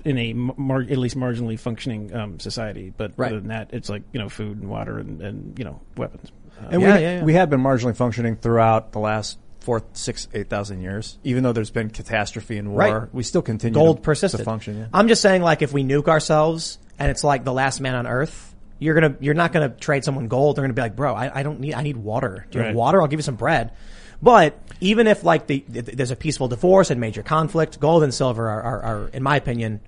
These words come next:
Speaker 1: Yeah.
Speaker 2: for me, good bets.
Speaker 1: It's good to have in re-, it's certainly good to have in reserve for sure.
Speaker 2: Yeah.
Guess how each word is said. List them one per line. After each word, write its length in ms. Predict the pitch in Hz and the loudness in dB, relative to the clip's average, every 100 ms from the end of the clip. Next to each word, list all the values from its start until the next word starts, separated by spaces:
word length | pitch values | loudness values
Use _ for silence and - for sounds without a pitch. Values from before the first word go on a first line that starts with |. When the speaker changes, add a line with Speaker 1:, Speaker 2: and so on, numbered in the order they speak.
| - | -4
Speaker 1:
Yeah. 100 | 185 | 0
Speaker 2:
for 100 | 180 | 2
me, 380 | 185 254 120 98 - | 2 2 -2 -6 -8
good 160 | 123 | -8
bets. 140 | 104 98 | -8 -6
Speaker 1:
It's 100 | - | 0
good 100 | 185 | 4
to 80 | |
have 160 | 156 143 | 6 6
in 80 | 120 | 4
re-, 80 | - | -2
it's 280 | 151 110 160 | -4 -4 -4
certainly 180 | 110 | -2
good 120 | 120 117 | -2 0
to 60 | |
have 200 | 120 107 | -2 -2
in 180 | 107 98 | -4 -6
reserve 400 | 110 104 117 87 | -8 -6 -6 -6
for 220 | - 104 | -10 -12
sure. 240 | 104 120 110 - - - - - - - | -10 -10 -10 -14 -20 -20 -20 -20 -14 -4
Speaker 2:
Yeah. 260 | 151 107 | -2 -2